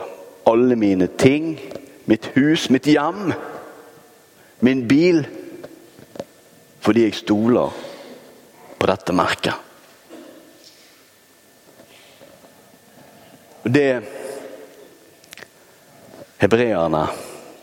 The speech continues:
som skrev det, det er Johannes, det er alle evangelistene prøver å få oss til å tenke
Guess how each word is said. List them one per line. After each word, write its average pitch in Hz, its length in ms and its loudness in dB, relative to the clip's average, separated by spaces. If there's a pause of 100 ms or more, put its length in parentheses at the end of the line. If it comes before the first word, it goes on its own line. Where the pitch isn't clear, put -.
(320)
som 80 160 -8
skrev 87 300 0
det, 80 140 2 (100)
det 107 80 6
er 110 80 2
Johannes, 98 800 -2 (500)
det 185 80 6
er - 80 0
alle 131 240 2
evangelistene 117 880 -2 (760)
prøver 110 540 0
å 87 80 0
få 117 220 0 (160)
oss - 160 -6 (1200)
til 95 160 2
å 87 80 -4
tenke 87 460 -2